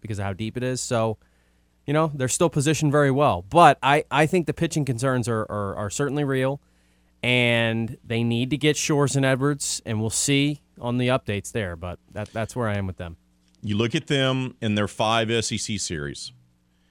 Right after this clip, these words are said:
Speaker 2: They have faced number eleven ranked A and M, number six ranked Arkansas, number eleven ranked Tennessee, number six ranked South Carolina, and number twelve ranked Kentucky. So in all five of their conference series, they haven't faced a team ranked below twelve.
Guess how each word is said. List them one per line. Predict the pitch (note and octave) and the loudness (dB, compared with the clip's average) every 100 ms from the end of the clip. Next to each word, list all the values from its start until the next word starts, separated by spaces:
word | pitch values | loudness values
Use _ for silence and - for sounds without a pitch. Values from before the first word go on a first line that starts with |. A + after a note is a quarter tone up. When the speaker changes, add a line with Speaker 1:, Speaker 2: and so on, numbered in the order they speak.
| _ _ _ _ | _ _ _ _
Speaker 2:
They | G2+ G2+ | -2 0
have | G2+ | 0
faced | - G2 E2+ - | 0 0 -2 -2
number | F#2+ G2 | -2 0
eleven | F#2+ G#2+ A2 | 0 0 0
ranked | A2 A2 A2 - - G2+ | 0 0 -2 -6 -6 -2
A | G2 | 0
and | F#2 | 0
M, | E2 D2+ | 0 -2
number | D#2 D2+ | -4 -6
six | - - - - | -6 -6 -6 -4
ranked | A2 G2 - | -4 -4 -4
Arkansas, | F#2+ - D#2 F2 D2+ | -6 -6 -8 -6 -4
number | D#2+ E2+ E2 | -4 -2 -2
eleven | E2 G2+ G#2+ G2+ | -2 -2 -2 -2
ranked | G2+ - | -2 -4
Tennessee, | - F#2+ E2+ - D#2 | -4 -4 -4 -6 -6
number | D#2 D2 D2+ | -8 -8 -6
six | - G#2 - | -6 -4 -4
ranked | G#2+ F#2+ | -4 -2
South | G2+ F#2 | -4 -4
Carolina, | - F#2+ F2 F2 | -4 -2 0 0
and | E2+ | -2
number | D#2 C#2+ | -4 -10
twelve | - G2 F#2+ F2 | -6 -4 -2 -2
ranked | F2 E2 | -6 -6
Kentucky. | - D#2+ - - D2+ _ - - _ - | -10 -6 -8 -8 -18 _ -20 -20 _ -6
So | - G#2 | 0 0
in | F#2+ | 0
all | B2 C#3+ D#3+ | 2 2 2
five | - C#3+ D3 C3 | 2 2 2 2
of | |
their | B2 A#2 | 0 0
conference | C3+ A#2+ G#2 A2 - | 2 2 2 -2 0
series, | G#2+ E2+ E2 D#2+ - - _ - | 0 2 0 -2 -6 -10 _ 0
they | A#2 | 0
haven't | A#2+ G#2+ | 0 0
faced | B2 A2 - | 0 0 -4
a | |
team | G#2+ - B2+ A#2 | -6 0 2 2
ranked | F#2 A2 A2 G2+ | 2 2 0 -2
below | F2 G2 G2 G#2+ A2 G#2 - | -4 -2 2 2 4 2 -4
twelve. | - G2+ C2 - | -6 -4 -4 -10